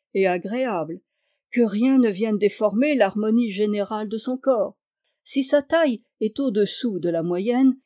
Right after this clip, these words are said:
il lui est à peu près interdit de paraître en scène, à moins d'un extraordinaire génie qui effacerait aux yeux du spectateur le plus exigeant ce défaut contre lequel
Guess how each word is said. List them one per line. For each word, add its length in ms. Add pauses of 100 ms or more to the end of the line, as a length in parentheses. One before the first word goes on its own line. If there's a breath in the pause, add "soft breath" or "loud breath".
(120)
il 120
lui 140
est 200
à 80
peu 160
près 220
interdit 540
de 100
paraître 460
en 80
scène, 420 (240)
à 120
moins 320
d'un 180
extraordinaire 1000
génie 460 (100)
qui 100
effacerait 600
aux 80
yeux 200
du 100
spectateur 720
le 80
plus 260
exigeant 520 (340)
ce 180
défaut 520
contre 340
lequel 420